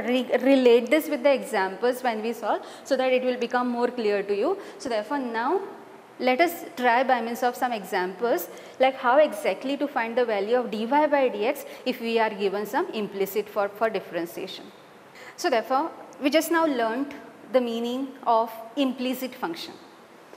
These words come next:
So if we now know very well the meaning of the term implicit function, let us now learn the technique of differentiating this implicit function. Okay, taking one simple case here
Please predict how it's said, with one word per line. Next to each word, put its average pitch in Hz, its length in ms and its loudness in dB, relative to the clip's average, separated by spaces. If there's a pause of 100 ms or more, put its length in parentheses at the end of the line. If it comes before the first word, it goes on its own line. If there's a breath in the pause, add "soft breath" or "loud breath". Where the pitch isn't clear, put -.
(280 loud breath)
So 311 120 2
if 285 100 4
we 285 80 2
now 247 300 2
know 277 360 0
very 220 300 -2
well 233 300 -2 (400)
the 233 80 4
meaning 226 320 -2
of 226 180 -4
the 220 60 -2
term 226 220 -6
implicit 214 440 -4
function, 214 540 -8 (460 loud breath)
let 294 200 0
us 320 180 -4
now 233 460 -2
learn 214 560 -2
the 254 80 4 (160)
technique 247 420 -6
of 285 240 -4
differentiating 302 760 0
this 240 160 -4
implicit 185 480 -6
function. - 340 -12 (880 loud breath)
Okay, 294 240 -2
taking 247 320 -2
one 262 120 0
simple 330 520 2
case 254 280 0
here 254 240 0